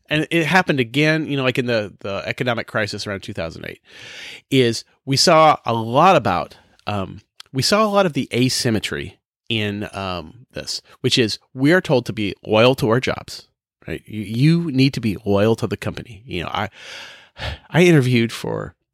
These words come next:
uh, like, a software development job that would have been, uh, developing the call center, um, uh, software for Home Depot. And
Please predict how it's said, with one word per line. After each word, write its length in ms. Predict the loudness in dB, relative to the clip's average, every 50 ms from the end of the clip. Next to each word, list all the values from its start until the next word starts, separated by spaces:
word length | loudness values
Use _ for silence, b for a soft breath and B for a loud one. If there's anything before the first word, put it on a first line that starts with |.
| _ _
uh, 140 | -14 -14 -10 -10
like, 160 | -10 -8 -6
a 220 | -6 -6 -6 -8 -10 _ -8
software 420 | 0 2 2 2 2 2 0 2
development 460 | 2 4 2 2 2 0 -2 -6 -4
job 360 | -2 -2 -2 -2 -4 -6 -8 -12 -20 _ b b b b b b b b
that 80 | -2 0
would 100 | 0 0
have 140 | 0 2
been, 300 | 0 2 2 2 0 -2 -6 _ _ -10
uh, 40 | -10 -10 -12 -12 _
developing 420 | -4 0 2 2 4 4 2 0 0
the 80 | -2
call 280 | -6 -2 0 0 2 2
center, 400 | 2 0 0 0 -2 -4 -6 -10 _ _ _ _ -12
um, 340 | -10 -10 -10 -10 -12 -16 -18 _ _ _ -20 _ _ _ _ _ _ _ _ _ _ -4
uh, 280 | -2 -2 -2 -4 -6 -10 -14 _ _ _
software 540 | -4 0 0 0 0 -2 -4 -4 -4 -6 -8 _
for 500 | _ 0 2 4 4 4 4 2 0 -4 _ _ -2
Home 140 | -2 -2 -2
Depot. 240 | -4 -8 -10 -12 -16 _ _ _ _ B B B B B B B B B B B B B B _
And 360 | 2 4 4 4 2 0 -4